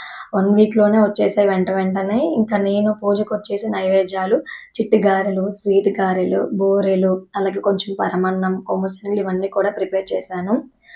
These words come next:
మీరే నైవేద్యాలు ప్రిపేర్ చేశారో కామెంట్ చేయండి. పూజకి అవసరమైన నైవేద్యాలన్నీ ప్రిపేర్ చేసేసరికి నైన్ థర్టీ అలా అయింది. ఇంకా నైవేద్యాలన్నీ ప్రిపేర్ చేసిన తర్వాత పూజకి ఏమేమి కావాలో కూడా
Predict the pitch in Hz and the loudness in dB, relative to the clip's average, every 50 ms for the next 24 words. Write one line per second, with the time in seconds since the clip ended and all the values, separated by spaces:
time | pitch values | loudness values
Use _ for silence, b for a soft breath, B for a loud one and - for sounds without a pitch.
0 | B B B 214 220 220 220 240 233 226 226 220 220 214 208 208 220 208 208 208 | B B B 4 6 6 8 8 8 6 6 6 6 4 4 2 2 0 0 0
1 | 202 202 - 196 - - - 185 208 202 233 240 - 202 185 190 190 190 190 202 | -2 -2 -2 -2 -4 -4 -4 -2 0 0 0 2 2 0 0 0 0 -2 0 0
2 | 196 185 185 185 185 185 214 262 - - - _ _ _ _ _ _ _ _ _ | 0 2 0 0 2 2 2 2 2 0 -6 _ _ _ _ _ _ _ _ _
3 | _ - 226 220 196 220 220 233 220 208 208 - 226 214 214 208 202 202 196 208 | _ -2 0 0 2 0 0 0 0 0 0 0 0 0 2 2 2 2 2 2
4 | 202 208 208 202 202 202 208 202 196 190 - 196 196 190 - 202 190 185 - 202 | 4 4 2 2 2 2 0 0 0 0 2 2 2 2 2 0 -2 -2 -2 -2
5 | 190 190 - 247 247 220 202 202 190 190 190 190 185 - - - - 202 196 196 | -2 -2 0 2 2 2 2 0 -2 -6 -6 -6 -6 -6 -8 -6 -4 -4 -2 -2
6 | 196 190 185 185 185 185 185 185 247 254 247 247 - 208 196 190 190 190 190 185 | -2 -2 0 0 0 0 0 2 2 2 2 0 -2 -4 -4 -2 -2 -2 0 0
7 | 202 196 196 190 190 202 - 202 196 - - 190 190 - - 190 180 190 190 190 | 0 0 0 -2 -4 -6 -6 -6 -8 -8 -6 -8 -8 -8 -10 -12 -12 -10 -10 -8
8 | 196 190 185 190 185 185 - - - - 202 196 196 190 196 - 196 190 190 190 | -6 -6 -4 -4 -6 -6 -6 -8 -6 -2 0 0 0 0 -2 -6 -6 -6 -4 -4
9 | 190 190 190 190 196 190 185 185 185 190 190 - 190 190 - | -6 -6 -6 -4 -4 -2 0 0 0 -2 -4 -4 -4 -4 -4